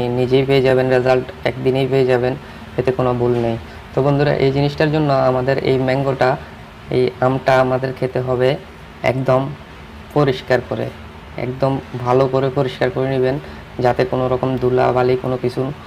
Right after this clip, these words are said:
আমের চামড়াটাতে না থাকে। আমরা এটিকে ভালো করে কাটবো, পরিষ্কার করে কেটে আমরা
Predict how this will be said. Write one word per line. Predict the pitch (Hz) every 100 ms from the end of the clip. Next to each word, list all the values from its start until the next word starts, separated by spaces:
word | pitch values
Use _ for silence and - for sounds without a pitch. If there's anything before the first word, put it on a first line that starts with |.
| - - -
আমের | - 127 127 123
চামড়াটাতে | 123 123 120 - 127 151 - - - 127
না | 117
থাকে। | 120 120 117 - - - -
আমরা | 123 127 135
এটিকে | 131 131 151 185 - - - -
ভালো | 120 127 131
করে | 135 135 - -
কাটবো, | 131 127 123 117 -
পরিষ্কার | 127 127 - 127
করে | 127 131
কেটে | 135 127 139 170 - - -
আমরা | 120 123 127